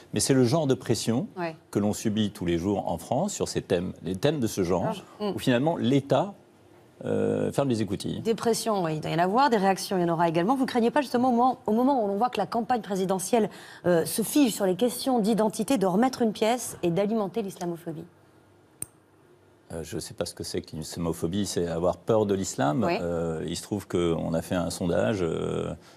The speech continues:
Speaker 1: interactif, euh, Harris Interactif, M six, et que soixante-trois pour cent des Français, pour soixante-trois pour cent des Français, les musulmans placent leurs croyances religieuses au-dessus des lois de la République.
Speaker 2: Mm.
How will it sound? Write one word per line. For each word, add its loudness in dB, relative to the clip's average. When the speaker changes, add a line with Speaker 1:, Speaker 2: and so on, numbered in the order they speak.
Speaker 1:
interactif, 0
euh, -2
Harris 0
Interactif, -2
M -2
six, -4
et -4
que 2
soixante-trois 0
pour -6
cent -2
des 0
Français, 0
pour -2
soixante-trois 0
pour -2
cent -2
des 2
Français, -4
les 0
musulmans 0
placent -2
leurs 0
croyances 0
religieuses 0
au-dessus -2
des 0
lois 0
de -4
la -2
République. -6
Speaker 2:
Mm. -18